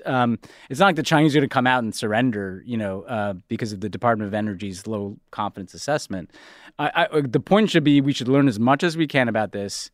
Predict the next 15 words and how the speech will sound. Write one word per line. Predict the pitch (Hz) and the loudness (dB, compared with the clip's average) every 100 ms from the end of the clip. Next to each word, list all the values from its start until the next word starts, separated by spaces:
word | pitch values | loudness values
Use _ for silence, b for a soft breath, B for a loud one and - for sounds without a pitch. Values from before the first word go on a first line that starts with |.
| b b b _ | b b b _
um, | 127 113 107 107 - | -4 -2 -2 -4 -6
to | 110 | -2
prevent | 127 131 131 | 2 2 2
it | |
from | 117 | -2
happening | 117 120 120 107 | 0 0 0 -2
again. | 98 98 87 76 - b b b - | -4 -8 -10 -14 -20 b b b -2
Um, | 127 120 117 - | 2 2 2 0
and, | 156 139 - | 0 0 2
and, | 147 - | 0 2
and | 156 151 | 2 6
look, | 208 151 | 6 4
I, | 127 135 | -4 -2
I | |
just, | 123 143 - | 0 0 -2